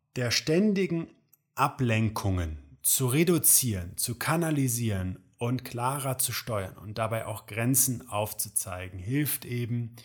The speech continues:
im Kopf etwas mehr zur Ruhe zu kommen. Und ich verspreche den meisten, du kannst es ja mal ausprobieren, wie sich das anfühlt, mal ohne dein Smartphone abends rauszugehen. Mal ohne dein Smartphone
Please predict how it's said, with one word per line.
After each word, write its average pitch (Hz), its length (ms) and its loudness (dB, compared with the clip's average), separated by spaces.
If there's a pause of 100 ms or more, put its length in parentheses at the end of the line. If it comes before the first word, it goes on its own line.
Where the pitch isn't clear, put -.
(760)
im 131 300 0
Kopf - 360 -2
etwas - 420 -6
mehr 98 200 -10
zur 92 220 -4
Ruhe 95 240 -12
zu - 160 -10
kommen. - 240 -18
Und 123 120 -8
ich 127 140 -4
verspreche 185 800 2
den 175 180 6
meisten, 139 400 2
du 95 60 -2
kannst 120 220 -2
es - 100 2
ja 131 80 -2
mal 120 160 -2
ausprobieren, 110 840 -2 (360)
wie 117 160 2
sich 180 220 2
das 131 180 -4
anfühlt, 139 640 -2
mal 131 240 0 (120)
ohne 190 320 4
dein 131 260 -2
Smartphone 110 1080 0
abends 104 520 0
rauszugehen. - 680 -2 (520)
Mal 127 200 0
ohne 196 300 4
dein 143 220 2
Smartphone 120 1040 0